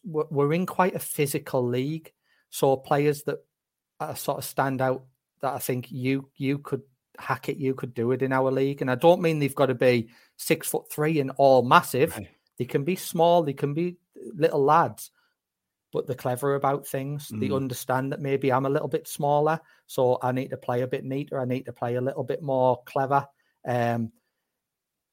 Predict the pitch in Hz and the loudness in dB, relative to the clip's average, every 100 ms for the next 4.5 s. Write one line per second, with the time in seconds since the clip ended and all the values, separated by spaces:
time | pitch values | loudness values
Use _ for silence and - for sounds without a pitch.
0 | _ - 135 131 - 151 139 147 147 147 | _ -6 0 0 2 -2 -2 -4 -4 -4
1 | 143 - 135 - 123 127 131 131 127 - | -6 -4 -4 0 0 2 0 0 -6 -4
2 | 123 - 151 139 156 170 180 - - 156 | -4 -4 -2 4 4 4 0 -2 -4 -2
3 | 143 - - _ _ _ _ 151 139 131 | -2 -8 -16 _ _ _ _ -2 2 4
4 | 123 123 120 117 - | 4 2 2 -2 -6